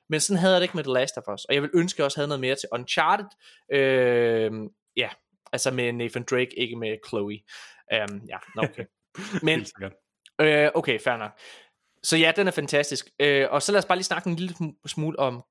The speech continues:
Speaker 1: grafikken.
Speaker 2: Øh, ja.
Speaker 1: Det her, det er fucking smukt.
Speaker 2: Ja.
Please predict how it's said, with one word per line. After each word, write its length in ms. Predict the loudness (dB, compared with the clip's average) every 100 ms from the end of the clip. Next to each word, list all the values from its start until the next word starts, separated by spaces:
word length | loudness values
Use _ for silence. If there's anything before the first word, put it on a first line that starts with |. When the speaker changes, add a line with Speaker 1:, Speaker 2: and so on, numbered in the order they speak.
| _
Speaker 1:
grafikken. 500 | -6 -4 -4 -4 -6 _ _ _ _ _ _ _ _ _ _ _ _ -4
Speaker 2:
Øh, 300 | -2 0 -2
ja. 80 | -4 _ _ _ _ _ _ 4
Speaker 1:
Det 140 | 4
her, 160 | 6 4
det 120 | 4
er 260 | 2 2 -2 _ _ _ -18
fucking 480 | 0 0 0 -6
smukt. 400 | -12 -16 -18 -20 _ _ _ _ _ _ -16
Speaker 2:
Ja. 100 | -16